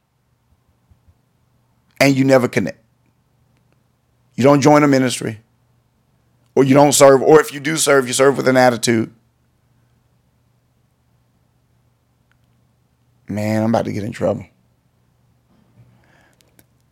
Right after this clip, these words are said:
Pastors hate. And I know it's a dichotomy because since we are pastors and we're running a church and an organization runs off of the,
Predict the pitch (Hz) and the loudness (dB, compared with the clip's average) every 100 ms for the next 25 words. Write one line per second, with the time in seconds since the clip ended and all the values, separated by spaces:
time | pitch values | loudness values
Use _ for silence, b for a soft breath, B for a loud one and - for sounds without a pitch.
0 | _ _ _ _ _ _ - 135 165 180 | _ _ _ _ _ _ 2 2 2 -2
1 | 143 117 120 127 98 - _ _ _ _ | -8 -6 -4 -4 -4 -16 _ _ _ _
2 | _ _ _ _ _ _ _ _ 214 240 | _ _ _ _ _ _ _ _ 2 4
3 | 240 226 160 131 - 101 98 - 117 117 | 2 0 2 2 2 -2 -4 -10 -8 2
4 | 143 127 B B B - 160 147 175 147 | 2 2 B B B -2 0 2 2 2
5 | 135 131 123 104 117 - - - 120 123 | 2 2 0 -6 -10 -12 -18 -6 -2 0
6 | 123 131 131 135 123 113 110 107 - 107 | 2 2 2 0 0 -2 -2 -4 -6 -2
7 | 127 131 123 117 117 113 117 120 117 107 | 0 0 0 0 -2 -4 -2 -2 -2 -2
8 | - 110 107 104 104 101 | 0 -2 -2 -10 -8 -8